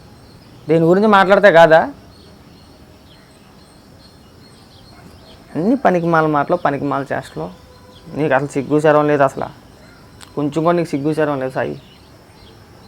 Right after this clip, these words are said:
నిజంగా నీకు సిగ్గు శరం ఉండి నిజంగా నువ్వు జర్నలిస్ట్ అయి ఉంటే కనుక వీడియోలు వచ్చినాయి, ఫోటోలు వచ్చినాయి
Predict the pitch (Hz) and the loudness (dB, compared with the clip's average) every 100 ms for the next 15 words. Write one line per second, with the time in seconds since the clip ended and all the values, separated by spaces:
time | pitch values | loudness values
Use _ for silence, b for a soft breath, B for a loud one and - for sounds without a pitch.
0 | - - 139 160 170 160 147 165 170 160 | -20 -8 -2 0 0 0 0 2 4 4
1 | 160 165 151 147 170 175 147 143 160 170 | 4 2 0 0 0 0 0 0 0 0
2 | 165 156 143 143 156 208 - - - - | 0 0 -2 -4 -4 -6 -8 -20 -20 -20
3 | - - - - - - - - - - | -20 -20 -20 -20 -20 -20 -20 -20 -20 -20
4 | - - - - 165 175 180 170 160 185 | -20 -20 -18 -2 4 6 6 4 0 -2
5 | 185 165 165 175 165 160 175 185 | -2 -2 0 2 2 0 -4 -4